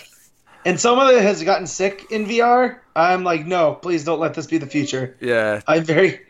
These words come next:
Speaker 1: I'm still very analog with everything. You know, I
Speaker 2: Yeah.
Speaker 1: still like my physical comics and whatnot. So
Speaker 2: I'm really, I wasn't feeling that. And then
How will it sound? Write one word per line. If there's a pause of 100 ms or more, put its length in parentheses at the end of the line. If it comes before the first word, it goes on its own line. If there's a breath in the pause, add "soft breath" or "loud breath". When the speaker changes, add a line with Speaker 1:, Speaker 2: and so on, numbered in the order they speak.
(160 soft breath)
Speaker 1:
I'm
still
very
analog
with
everything.
You
know,
I
Speaker 2:
Yeah.
Speaker 1:
still
like
my
physical
comics (400 soft breath)
and
whatnot. (360 soft breath)
So
Speaker 2:
I'm
really,
I
wasn't
feeling
that.
And
then